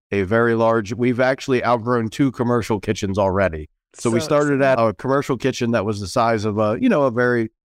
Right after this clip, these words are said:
Speaker 1: a sizable kitchen.
Speaker 2: Mm-hmm.
Speaker 1: And then we grew to a second one. And then at that point, when I started,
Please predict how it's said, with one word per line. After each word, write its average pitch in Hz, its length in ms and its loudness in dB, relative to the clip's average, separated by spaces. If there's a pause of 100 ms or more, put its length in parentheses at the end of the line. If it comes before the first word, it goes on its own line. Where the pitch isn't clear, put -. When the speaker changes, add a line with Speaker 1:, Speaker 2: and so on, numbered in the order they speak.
(140)
Speaker 1:
a 104 60 -8
sizable 127 580 -2
kitchen. 123 460 -2 (180)
Speaker 2:
Mm-hmm. 190 220 -6
Speaker 1:
And 113 100 0
then 123 120 2
we 123 100 0
grew 131 220 0
to 131 140 2
a 120 40 0
second 131 360 -2
one. 127 260 0 (440)
And 127 200 2
then 127 420 2
at - 80 -6 (160)
that 127 220 0
point, 123 380 -2
when 104 160 -2
I 107 100 0
started, 110 520 -2